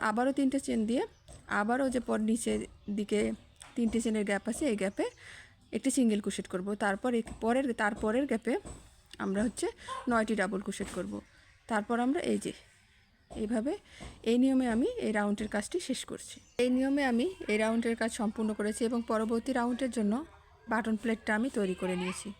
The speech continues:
এবং পরবর্তী রাউন্ডে আমাদের ডাবল ক্রোশেট করতে হবে। এই যে আমরা এখানে যে নয়টি করে ডাবল ক্রোশেট করেছি, এই নয়টি করে ডাবল ক্রোশেটের উপরে আবার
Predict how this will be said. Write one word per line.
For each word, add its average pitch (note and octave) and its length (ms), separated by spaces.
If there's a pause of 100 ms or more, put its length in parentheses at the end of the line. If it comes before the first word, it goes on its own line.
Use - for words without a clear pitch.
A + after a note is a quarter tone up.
(380)
এবং G#3 140 (120)
পরবর্তী A#3 480
রাউন্ডে B3+ 260 (100)
আমাদের A#3 280 (680)
ডাবল G3 280
ক্রোশেট A3+ 320
করতে - 260
হবে। G#3 180 (1080)
এই G#3+ 100
যে A3 120
আমরা A#3+ 200
এখানে C4 200 (100)
যে C4+ 60 (100)
নয়টি G3+ 320
করে B3 120 (100)
ডাবল G3+ 240
ক্রোশেট A3+ 320
করেছি, G#3 280 (260)
এই A3 140
নয়টি G#3+ 320
করে B3+ 120 (100)
ডাবল G#3 260
ক্রোশেটের B3+ 400
উপরে G#3 240 (520)
আবার G#3 140